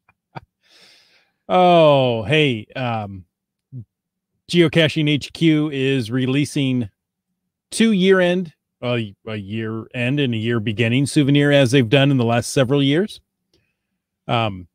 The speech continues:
so the last of twenty twenty and the first of twenty twenty-one souvenirs. Now, they're doing something a little different, probably, you know, based on this whole covid thing.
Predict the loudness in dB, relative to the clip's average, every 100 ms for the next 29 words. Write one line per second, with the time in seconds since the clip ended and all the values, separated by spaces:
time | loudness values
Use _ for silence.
0 | _ _ _ -2 0 2 4 4 2 0
1 | -6 -2 -2 0 -2 0 -2 0 -2 -2
2 | 0 -2 -2 -10 -12 -4 -4 -2 -6 -6
3 | -6 -4 -2 -2 -2 -2 -4 -4 -8 -10
4 | -14 -16 _ 0 0 -2 _ _ _ _
5 | _ _ _ _ -2 2 2 2 0 -2
6 | -2 -4 -2 -2 0 0 2 0 0 -4
7 | -6 -6 -4 -2 -2 -2 _ _ -6 -6
8 | -6 -10 _ _ _ 0 0 2 0 0
9 | 0 0 -4 -12 -2 0 0 -2 -4 -4
10 | -2 -2 -4